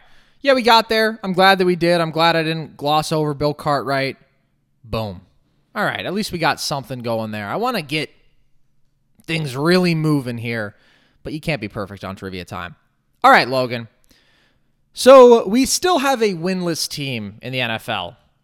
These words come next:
this year. And, of course, is the Detroit Lions. The Lions were also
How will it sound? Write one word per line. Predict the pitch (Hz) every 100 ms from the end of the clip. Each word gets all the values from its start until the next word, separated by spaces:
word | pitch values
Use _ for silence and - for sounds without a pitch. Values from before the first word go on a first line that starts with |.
| _
this | 107 -
year. | 92 - 147
And, | 226 208 190
of | -
course, | 196 185 175
is | 147
the |
Detroit | 143 123 127 117
Lions. | 95 92 90 104 - - _ _ _ _
The | 175
Lions | 233 269 254
were | 220 -
also | 190 339 - 180 147 147